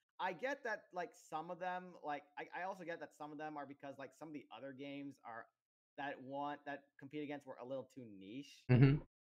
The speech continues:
Speaker 1: But, but, like, but, but, you know, like, Last of Us Two, Part Two was competing with Ghost of Tsushima and Final Fantasy Seven Remake for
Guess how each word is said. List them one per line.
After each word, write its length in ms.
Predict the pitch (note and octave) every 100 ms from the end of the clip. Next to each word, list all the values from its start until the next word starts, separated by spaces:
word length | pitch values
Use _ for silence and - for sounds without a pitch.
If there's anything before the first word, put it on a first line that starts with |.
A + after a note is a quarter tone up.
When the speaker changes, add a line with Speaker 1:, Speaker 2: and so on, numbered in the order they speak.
| _ _ -
Speaker 1:
But, 200 | C#3 - C#3
but, 300 | C#3+ C#3 - - _ D#3
like, 200 | D#3+ - C#3+
but, 180 | E3 - _ _ _ _
but, 140 | A3 A#3+
you 60 |
know, 200 | D4+ D#4
like, 220 | C#4+ A#3 - -
Last 340 | E3 A#3+ D#4+ F4+
of 60 |
Us 160 | D#4+ - -
Two, 140 | A#3+
Part 340 | G#3 A#3 A#3
Two 120 | A#3+ A#3
was 120 | G#3+
competing 380 | F3+ E3 G#3+ G#3+
with 160 | C3+
Ghost 200 | D#3+ G3 A3+
of 80 |
Tsushima 680 | G#3 E3 - E3 F3+ F#3+ E3+
and 100 | D#3+
Final 180 | E3 E3+ E3
Fantasy 260 | F3 F3+ D#3+
Seven 280 | F3 E3 C#3
Remake 380 | C3+ E3+ F3 F#3 - _ _
for 140 | E3